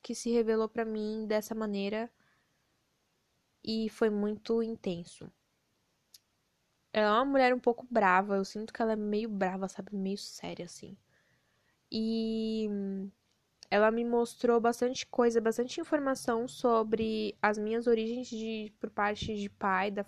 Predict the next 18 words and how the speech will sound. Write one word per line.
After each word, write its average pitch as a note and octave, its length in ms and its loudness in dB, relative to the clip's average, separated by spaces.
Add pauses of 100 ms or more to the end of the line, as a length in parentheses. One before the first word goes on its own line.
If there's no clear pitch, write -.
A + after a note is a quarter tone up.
(120)
minha G3 100 -6
família, G3 680 -4
por - 100 -20
parte G3 260 -4
de G#3+ 80 -6
pai, G3 280 0 (400)
no A3+ 80 -4
caso A3 280 2
da G#3+ 100 4
minha A#3+ 300 0
avó A3+ 360 4 (160)
paterna, A3+ 560 2 (1700)
da G#3+ 180 2
linhagem G#3 460 0
da A#3 100 0
minha A3+ 200 0
avó G#3 160 2
paterna. G3+ 580 -2